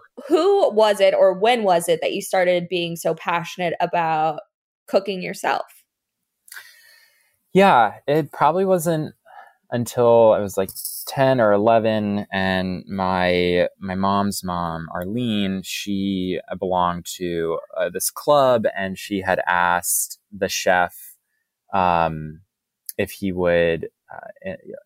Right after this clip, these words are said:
Speaker 2: entertain, uh, me with a job of some sort. And so she harassed him, and finally I got, I got this, like, apprenticeship, as, uh, if you would call it, um,
Speaker 1: Yeah.
Speaker 2: where
Speaker 1: Were you
Speaker 2: I was
Speaker 1: staging?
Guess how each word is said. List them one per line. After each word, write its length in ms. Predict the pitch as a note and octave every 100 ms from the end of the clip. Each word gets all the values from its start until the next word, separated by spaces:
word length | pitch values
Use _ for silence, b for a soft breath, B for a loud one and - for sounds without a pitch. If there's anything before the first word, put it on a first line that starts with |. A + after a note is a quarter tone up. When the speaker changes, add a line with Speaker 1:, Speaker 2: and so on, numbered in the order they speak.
| G#2+
Speaker 2:
entertain, 640 | G2+ F#2 - F#2 F#2 F2
uh, 560 | E2+ - D#2+ D#2 D2+ C#2 - _ _ _
me 400 | - A2 A2+ G#2+ G#2
with 200 | G2 F#2+
a 60 |
job 540 | F2 A2 G#2 F2 F#2 G2
of 220 | G2+ F#2
some 200 | - F#2+
sort. 500 | - F#2+ F#2 F2+ F2 -
And 240 | F#2+ F#2
so 600 | - F#2+ F#2 F2+ F2 E2+ b b b
she 200 | - -
harassed 600 | G2 F#2+ A2+ A#2 A2+ -
him, 280 | A2 G#2 G2
and 140 | F#2 F2+
finally 440 | F2 F2+ F#2 F2+
I 120 | E2+
got, 220 | E2+ E2 - _ _
I 20 |
got 260 | - E2+ -
this, 200 | F2 -
like, 180 | F2 E2+ _ _ _ -
apprenticeship, 800 | - - E2 E2 F2 - E2+ -
as, 240 | E2 D#2+ - _ -
uh, 300 | G1+ G1+ D#2+
if 160 | -
you 60 | F#2+
would 100 | -
call 280 | - F2 F2
it, 180 | F2 -
um, 360 | G2+ F#2+ F2+
Speaker 1:
Yeah. 60 | E2+ - B B B B -
Speaker 2:
where 160 | G#2+
Speaker 1:
Were 140 | G2+ G2+
you 20 |
Speaker 2:
I 160 | G#2 G2+
was 180 | - A3+
Speaker 1:
staging? 260 | C#4+ G4